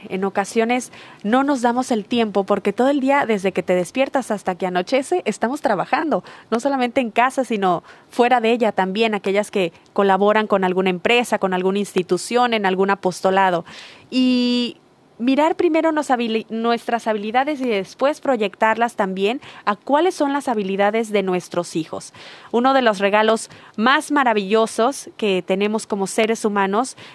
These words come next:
es el don de la conciencia, de la inteligencia, ¿sí? De la sabiduría, de saber discernir entre esto está bien, esto está mal. Pero también detrás de eso,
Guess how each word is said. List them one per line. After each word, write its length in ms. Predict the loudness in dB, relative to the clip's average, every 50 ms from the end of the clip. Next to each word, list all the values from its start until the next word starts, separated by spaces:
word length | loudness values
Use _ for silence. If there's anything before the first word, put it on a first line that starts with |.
| -10 -6
es 140 | -6 -2 0
el 140 | 0 0 2
don 160 | 2 2 2
de 60 | 2 2
la 100 | 0 0
conciencia, 760 | 0 0 0 0 -2 -2 0 2 2 2 2 0 0 0 0 0
de 100 | 2 0
la 60 | 0
inteligencia, 1120 | -2 -2 -2 -2 0 0 -2 -4 -4 0 0 2 2 2 2 0 -2 0 2 2 2 2 0 -4 -14 -20 -20
¿sí? 180 | -14 -10 -6 -4
De 120 | -2 0
la 100 | 0 0
sabiduría, 880 | 0 0 0 2 2 2 2 4 2 2 2 0 0 2 2 2 0 -2 -6 -18 -12 _
de 100 | -4 -4
saber 380 | 0 0 2 2 2 2 0 0
discernir 960 | 0 -2 -2 -2 -2 0 2 2 2 2 0 -2 0 0 0 0 0 -2 -2 -4 -12 -20 -20 -8 -4
entre 440 | -2 -2 -2 0 0 0 0 0 0
esto 280 | -2 -4 -4 -4 -4 -6
está 200 | -4 -4 -4 -4
bien, 380 | -2 0 0 0 0 0 -2 -6
esto 240 | -8 -8 -6 -6
está 220 | -8 -4 -4 -4 -2
mal. 340 | -2 -2 -2 -2 -2 -4 -6 -10 -20 -20 -20 -20 -20 -6 0
Pero 200 | 2 2 2 4
también 580 | 4 2 2 2 2 2 2 2 2 2 2 2
detrás 440 | 2 2 2 2 2 2 2 2
de 200 | 2 2 2 4 2
eso, 360 | 0 0 2 2 2 2 0